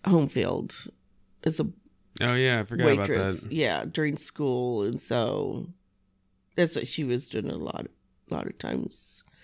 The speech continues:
Speaker 1: And so we had the re-, we had supper and reception there, and, um,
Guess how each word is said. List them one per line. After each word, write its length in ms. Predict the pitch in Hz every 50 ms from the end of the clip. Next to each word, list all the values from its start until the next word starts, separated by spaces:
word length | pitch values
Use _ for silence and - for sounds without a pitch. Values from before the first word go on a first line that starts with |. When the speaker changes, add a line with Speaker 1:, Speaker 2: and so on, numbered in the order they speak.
| - - - - - - - - - - - _ _ - _ -
Speaker 1:
And 240 | 208 190 185 185
so 160 | 180 - 190 180
we 180 | 185 180 180 185
had 180 | 180 170 175
the 100 | 180 175
re-, 260 | 175 175 175 175 180 175 - - -
we 140 | 214 196 185
had 140 | 180 175 180
supper 460 | - - - - 185 185 - - 180 180
and 140 | 180 180
reception 680 | 175 175 185 180 - 175 180 - - - 190 185 185 180
there, 480 | 175 180 180 165 156 156 160 180 196 208 - - - - _ _ _ _ _ _ _ _ _ _ _ _ _ _ _ _ _ _ _ _ _ _ _ _ _ _ _ - _ _
and, 680 | - 175 175 170 165 160 160 156 151 151 151 151 160 156
um, 600 | 147 147 147 143 143 143 - - - 180 175 180